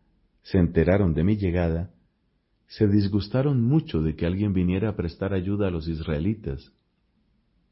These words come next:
Al llegar a Jerusalén dejé pasar tres días.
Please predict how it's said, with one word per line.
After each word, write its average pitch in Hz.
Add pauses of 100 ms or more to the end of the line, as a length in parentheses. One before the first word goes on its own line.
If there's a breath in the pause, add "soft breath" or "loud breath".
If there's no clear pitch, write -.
(1500)
Al 87
llegar 85
a 92
Jerusalén 87
dejé 82
pasar 82
tres 78
días. 85